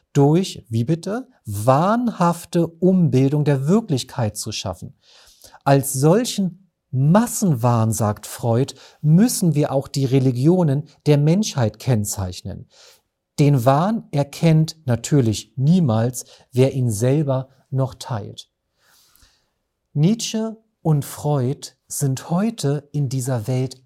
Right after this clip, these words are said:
anerkannt. Sozusagen gehören sie fast schon zum guten Ton jeder Universität,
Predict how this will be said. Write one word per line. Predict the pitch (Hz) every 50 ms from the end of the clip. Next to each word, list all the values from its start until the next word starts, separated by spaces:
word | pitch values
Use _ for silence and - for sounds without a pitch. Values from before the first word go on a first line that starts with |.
| _ -
anerkannt. | 135 147 160 175 180 170 170 - 123 117 - - - - 104 92 92 110 - - _ _ _ _ _ _ _ -
Sozusagen | - 151 151 - - 156 131 131 143 143 151 170 160 170
gehören | 151 147 135 139 160 170 175 170 165 156
sie | 160 156
fast | 160 - - 185 202 202 - - -
schon | - 196 190 180 165
zum | - - 175 165 160 139 127
guten | - 170 185 220 233 226 - 190 160 -
Ton | - - - 190 185 175 156 139
jeder | 127 143 170 208 226 220 - -
Universität, | 185 175 175 170 151 165 160 151 139 151 143 - - - 175 160 127 -